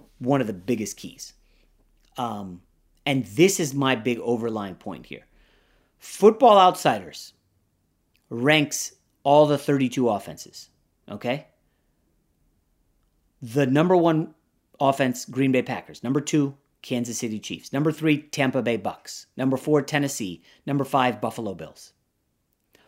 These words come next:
Four of the five best offenses in the league this season are left in the playoffs. Now let's look at the defensive stats.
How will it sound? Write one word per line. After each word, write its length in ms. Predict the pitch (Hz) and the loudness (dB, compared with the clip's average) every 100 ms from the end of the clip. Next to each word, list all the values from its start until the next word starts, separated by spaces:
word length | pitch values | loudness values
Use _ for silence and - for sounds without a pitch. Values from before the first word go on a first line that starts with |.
| _ | _
Four 680 | - - - 165 170 196 208 | -20 -20 -4 2 6 6 4
of 220 | 156 110 | -2 -6
the 80 | 110 | -12
five 540 | - 143 143 143 104 | -2 4 4 2 -2
best 340 | 135 151 - - | 0 0 0 -4
offenses 560 | 143 139 147 131 131 117 | 2 2 2 -2 -4 -4
in 120 | 120 | -4
the 100 | 110 | -4
league 380 | 104 117 160 147 | -2 -2 -2 0
this 240 | 156 151 | -2 -2
season 300 | 139 104 - _ _ _ _ _ _ _ _ _ - | -4 -6 -8 _ _ _ _ _ _ _ _ _ -14
are 100 | 110 | -10
left 300 | 104 107 - | -10 -12 -10
in 60 | 110 | -10
the 60 | |
playoffs. 580 | 104 80 76 - - - _ _ _ _ _ _ _ _ - _ _ _ | -10 -16 -18 -20 -20 -20 _ _ _ _ _ _ _ _ -20 _ _ _
Now 320 | 175 370 427 | 6 8 10
let's 240 | 349 302 311 | 10 8 8
look 300 | 196 180 - | 4 4 0
at 380 | 147 156 151 151 | 2 4 4 2
the 60 | - | -4
defensive 420 | 120 98 82 - | -4 -6 -12 -12
stats. 520 | - 85 - - - | -14 -14 -16 -20 -20